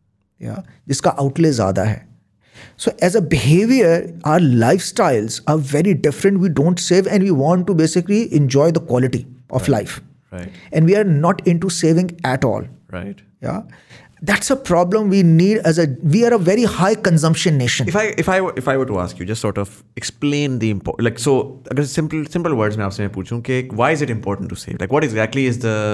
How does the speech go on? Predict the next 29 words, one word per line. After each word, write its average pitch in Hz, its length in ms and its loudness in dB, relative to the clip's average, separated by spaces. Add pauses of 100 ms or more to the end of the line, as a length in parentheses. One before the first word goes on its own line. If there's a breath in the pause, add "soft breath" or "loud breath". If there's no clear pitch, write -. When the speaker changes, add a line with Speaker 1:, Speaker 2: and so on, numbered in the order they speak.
(220)
Speaker 2:
is 104 140 -6
happening 110 380 -4
there 95 320 -2
when 98 120 -6 (120)
you 107 100 -2 (140)
begin 107 400 -4
to 107 120 -6
say 101 120 -4
कि 101 180 -2
I 98 160 0
am 98 140 -6
not 104 160 -4
going 104 140 -4
to 104 80 -8
spend 104 220 -6
this 101 120 -10
money 98 200 -6
today 165 300 0
for 120 180 -4
a 107 160 -8
better 98 220 -8
future? 90 300 -10
So 110 160 -2
what's 135 200 -4
the, 143 160 0
what's 131 220 -4
the, 110 140 -8
why, 151 140 0
why 190 80 0